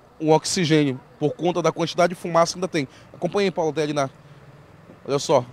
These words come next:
o militar vai ter que entrar utilizando um cilindro de oxigênio por conta, por conta da quantidade de fumaça que tem ainda dentro do prédio.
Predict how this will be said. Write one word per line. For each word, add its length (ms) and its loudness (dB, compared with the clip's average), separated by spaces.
o 40 -12
militar 380 2
vai 120 0
ter 120 -6
que 100 -4
entrar 400 2
utilizando 800 0
um 80 -10
cilindro 540 -2
de 80 2
oxigênio 540 0
por 200 2
conta, 400 0
por 160 2
conta 460 0
da 160 2
quantidade 560 2
de 80 -4
fumaça 560 -2
que 80 -10
tem 300 0
ainda 360 2
dentro 200 0
do 20 -12
prédio. 420 2